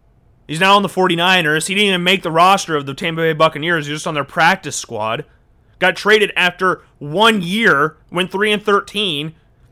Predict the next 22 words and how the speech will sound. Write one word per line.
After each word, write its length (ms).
That's 280
not 220
really 220
on 240
Josh. 360
I 80
think 180
I'm 120
gonna 160
base 240
that 220
just 220
on 200
Cliff 220
Kingsbury 480
getting 160
the 80
job 280
and 120
wanting 200
Kyler 300
Murray. 260